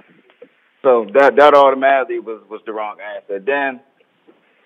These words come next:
it was endless other things he coulda did. Like you said, he coulda tased her. He coulda, for one, he coulda tackled her. She was in front of a truck. He was an officer. He was close enough to run up to her, bam, ram her into the truck. She woulda dropped the knife. He'd have tased her.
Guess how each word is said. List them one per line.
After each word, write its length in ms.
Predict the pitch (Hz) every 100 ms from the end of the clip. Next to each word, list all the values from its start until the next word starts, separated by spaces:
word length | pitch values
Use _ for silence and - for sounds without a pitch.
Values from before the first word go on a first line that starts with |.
| _ _ _ _ _ -
it 60 | 151
was 140 | 147 151
endless 260 | 160 151 151
other 280 | 147 147 143
things 300 | 143 127 117
he 60 | 120
coulda 260 | 131 113 92
did. 260 | 104 98
Like 220 | 104 104
you 60 | 117 -
said, 100 | 131
he 60 |
coulda 200 | 131 117
tased 460 | 123 143 143 143 -
her. 180 | 80 82 _ _ _ _
He 80 | 160
coulda, 400 | 156 147 135 123 104 - _ _ _ _ _ _ - 151
for 100 | 135
one, 140 | 151 185
he 60 |
coulda 220 | - 190 196
tackled 320 | 190 226 220 165
her. 60 | 196
She 60 | 233
was 100 | 202
in 60 |
front 180 | 226 220
of 100 | 202
a 60 | 196
truck. 400 | _ 214 247 -
He 80 | 220
was 160 | 214
an 140 | 196 -
officer. 560 | 175 226 226 196 180
He 80 | 220
was 120 | 185 -
close 200 | 220 233
enough 140 | 202 170
to 60 |
run 160 | 170 196
up 120 | 196
to 60 | 208
her, 120 | 202 147 _ _
bam, 420 | 214 220 170 131 _ _
ram 300 | 156 185 196
her 100 | 185
into 180 | 185 185
the 60 | 170
truck. 220 | 202 190
She 80 | 185
woulda 140 | 165
dropped 220 | 147 165 165
the 60 |
knife. 160 | 170 165
He'd 140 | 196 170
have 60 | 196
tased 320 | 220 233 156
her. 160 | 139